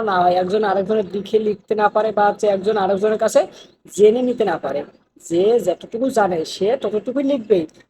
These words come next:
আর এরকমটা হলে তার মনে করো যে, আহ, দক্ষতা, তার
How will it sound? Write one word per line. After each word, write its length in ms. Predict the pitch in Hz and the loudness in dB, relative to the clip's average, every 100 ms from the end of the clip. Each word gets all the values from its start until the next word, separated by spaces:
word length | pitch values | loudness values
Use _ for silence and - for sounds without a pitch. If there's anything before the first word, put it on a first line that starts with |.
| _ _ - | _ _ -10
আর 360 | 185 202 226 262 - _ _ - _ _ - - | -2 0 0 -2 -8 _ _ -20 _ _ -20 -6
এরকমটা 440 | 190 202 208 233 | -4 -2 -2 -2
হলে 300 | 202 220 202 269 370 - _ - | 4 4 4 0 -4 -10 _ -4
তার 200 | 190 196 | 0 2
মনে 180 | 196 196 | 2 0
করো 180 | 202 202 | -2 -4
যে, 160 | 220 311 - - - - - | -4 -6 -8 -20 -20 -20 -8
আহ, 160 | 165 165 | -4 2
দক্ষতা, 460 | 233 233 254 220 170 - | 2 2 -2 0 0 -4
তার 140 | - | -2